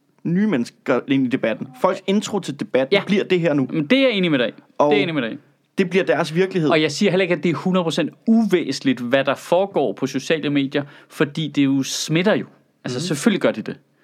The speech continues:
Speaker 1: Jamen, og ikke bare smitter, altså, det er helt skørt jo, hvordan du ned til, altså, et, en, en ti-års alder nu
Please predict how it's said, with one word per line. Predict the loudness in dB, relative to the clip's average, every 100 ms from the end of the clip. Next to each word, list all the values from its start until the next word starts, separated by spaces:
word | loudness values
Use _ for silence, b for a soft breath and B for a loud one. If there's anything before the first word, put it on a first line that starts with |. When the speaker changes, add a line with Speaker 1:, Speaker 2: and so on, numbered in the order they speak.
| -2
Speaker 1:
Jamen, | 0
og | 0
ikke | 0
bare | 0
smitter, | -2 -2 0 -2 -4 -6
altså, | -6
det | -2 -2 -2 -8 -4
er | -2
helt | -2 -4 -4
skørt | -8 -2 -2 0 -4
jo, | -6 -10 _
hvordan | 0 2 2 0 -4
du | -2
ned | 0 0
til, | -2 -6 -4 -4
altså, | -2 0 0 -2 -6
et, | -8 -4
en, | -2 -4 -4
en | -4 -2
ti-års | 0 0 2
alder | 0 2
nu | 0